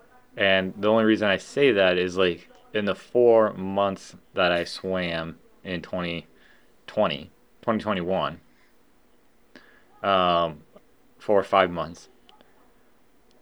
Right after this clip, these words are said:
I feel like I was able to get to kind of where I had been historically with more swim time, more time in the pool, more, uh, more, more yards, more meters,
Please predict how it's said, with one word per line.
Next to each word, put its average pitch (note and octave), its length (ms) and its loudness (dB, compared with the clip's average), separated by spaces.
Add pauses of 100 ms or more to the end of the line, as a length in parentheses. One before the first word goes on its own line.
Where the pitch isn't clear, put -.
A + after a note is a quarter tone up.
(420)
I G#2+ 80 4
feel A#2+ 160 4
like G#2+ 120 6
I G#2 80 8
was F#2+ 120 0
able G#2 300 -2
to G2 100 -6
get G2 320 -6
to G2+ 380 -6
kind G#2 260 -2
of F2 120 -4
where G2 260 2
I - 20 0
had F2+ 340 -4
been F#2+ 200 -4
historically E2+ 960 -6 (1500)
with G#2 320 -4
more A2 280 4
swim F#2 320 -8
time, D2+ 340 -6 (220)
more G2+ 260 0
time F2+ 460 -4
in G2 100 -10
the F2+ 80 -6
pool, F2 400 -10 (580)
more, F#2 200 2
uh, F2+ 200 2
more, G2 460 0 (400)
more G#2 160 2
yards, D#2+ 380 -2
more G2 140 -4
meters, E2+ 500 -8